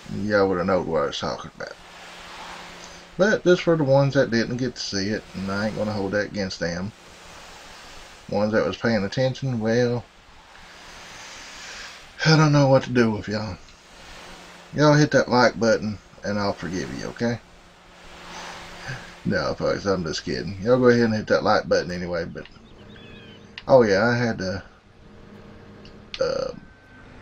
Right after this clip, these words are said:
buy one of these and load a few things. Uh, let's see... Oh yeah, here we are. Uh, I'm gonna hop out here. Yeah, it's gonna be kind of a surprise. I was going to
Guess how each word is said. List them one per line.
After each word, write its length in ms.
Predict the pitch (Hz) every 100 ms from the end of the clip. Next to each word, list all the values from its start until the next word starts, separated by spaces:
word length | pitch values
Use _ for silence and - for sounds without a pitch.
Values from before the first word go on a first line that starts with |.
| -
buy 200 | 123 113 101
one 220 | 104 101
of 100 | 92
these 300 | 101 95 92
and 120 | 87
load 220 | 92 92
a 20 |
few 240 | 92 92 95
things. 540 | 92 95 92 92 - - - - - - - - - - - - - - - - - -
Uh, 680 | 110 110 110 113 110 113
let's 120 | 110 110
see... 460 | - 95 92 95 92 - - - - - - - - - - - - - - - -
Oh 100 | 165
yeah, 240 | 262 - -
here 120 | 98
we 120 | 110 170
are. 240 | 262 - - - - - - - - - - - -
Uh, 340 | 71 - - -
I'm 60 | 67
gonna 140 | 95
hop 300 | 95 127 139
out 220 | 156 -
here. 300 | 104 76 160 - _ _ _ _ _ - _ - - _ _ - - - - - - - - _ _ _
Yeah, 160 | 160 165
it's 100 | 160
gonna 200 | 170 151
be 140 | 143
kind 240 | - 127 120
of 100 | 107
a 60 |
surprise. 640 | - - 110 107 107 110 98
I 80 | 101
was 100 | 87
going 360 | 175 240 196
to 360 | 120 98 87